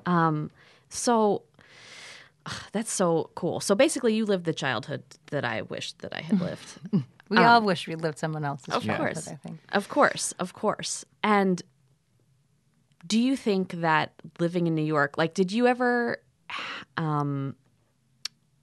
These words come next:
Speaker 1: have the seed in your mind, like, "Oh, I wanna get out of here, I wanna leave," or were you like, "No, this is
Speaker 2: Mm-mm.
Speaker 1: where the magic is happening"?
Speaker 2: One hundred percent, this is where the magic is happening, to the extent that when I went away to college,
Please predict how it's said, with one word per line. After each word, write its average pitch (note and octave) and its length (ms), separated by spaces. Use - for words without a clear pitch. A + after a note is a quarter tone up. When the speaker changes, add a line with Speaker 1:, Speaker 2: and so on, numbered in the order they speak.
Speaker 1:
have F3 300
the E3+ 80
seed E3 260
in D#3+ 80
your D3+ 120
mind, D3 340
like, C#3 260
"Oh, D3+ 80
I C#3+ 100
wanna D3 220
get C#3+ 100
out C#3 140
of C#3 80
here, C3+ 280
I C3+ 100
wanna C3+ 220
leave," C3+ 340
or C#3+ 120
were C#3+ 80
you C#3+ 140
like, C#3 240
"No, C3+ 240
this D3 280
is E3 140
Speaker 2:
Mm-mm. D3 60
Speaker 1:
where C#3+ 240
the C#3 80
magic C3 320
is C3+ 100
happening"? B2 540
Speaker 2:
One F3 160
hundred F3 320
percent, D#3+ 260
this D#3 140
is D#3 100
where C#3+ 120
the D3 60
magic D3 300
is D3 100
happening, C#3+ 380
to - 140
the G3 100
extent D#3+ 400
that D#3 140
when E3+ 180
I D#3+ 120
went E3 260
away D#3 240
to D3 80
college, D#3 760